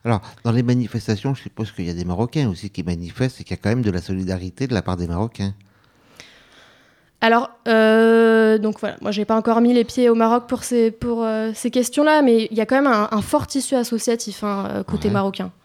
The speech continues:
Speaker 2: Après, euh, c'est vrai qu'on, on y dénonce quand même, euh, beaucoup de racisme, hein, vis-à-vis, euh, des Africains subsahariens.
Speaker 1: Mhm.
Speaker 2: Voilà. Mais il y a quand même un, un fort tissu, euh, associatif,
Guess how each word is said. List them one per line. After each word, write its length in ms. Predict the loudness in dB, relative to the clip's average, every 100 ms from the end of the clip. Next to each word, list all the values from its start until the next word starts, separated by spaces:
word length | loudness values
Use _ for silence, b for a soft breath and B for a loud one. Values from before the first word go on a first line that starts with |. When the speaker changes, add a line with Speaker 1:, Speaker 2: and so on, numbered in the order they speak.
| B B B B B -2
Speaker 2:
Après, 440 | -2 0 2 4
euh, 120 | 2
c'est 160 | 0 -4
vrai 160 | -4
qu'on, 420 | -2 -2 -2 -4 -8 _ _ _ _ _ 2
on 120 | 4
y 160 | 4
dénonce 400 | 6 4 4 2
quand 160 | 0 2
même, 200 | 4 4
euh, 420 | 4 4 2 -2 -8 -16 _ _ -14 -14 -14 -18 _
beaucoup 300 | 0 2 2
de 60 | 2
racisme, 440 | 0 -2 -6 -4
hein, 140 | -4
vis-à-vis, 480 | -4 0 0 0 2
euh, 420 | 2 2 0 -2 -2
des 260 | -2 0
Africains 380 | 0 -2 -4 -4
subsahariens. 560 | -4 -4 -2 0 -2 -8 b b _
Speaker 1:
Mhm. 320 | -8 -2 -2 -4 -10 _ -8 0
Speaker 2:
Voilà. 320 | 0 0 -6 b b
Mais 140 | 2 4
il 40 |
y 40 | 4
a 60 |
quand 100 | 2
même 180 | 2 2
un, 220 | 0 -2
un 80 | -8
fort 260 | -4 -4 -4
tissu, 420 | -8 -8 -4 -2
euh, 240 | 0 0
associatif, 920 | -2 -4 -4 -2 -2 -2 -4 -4 -14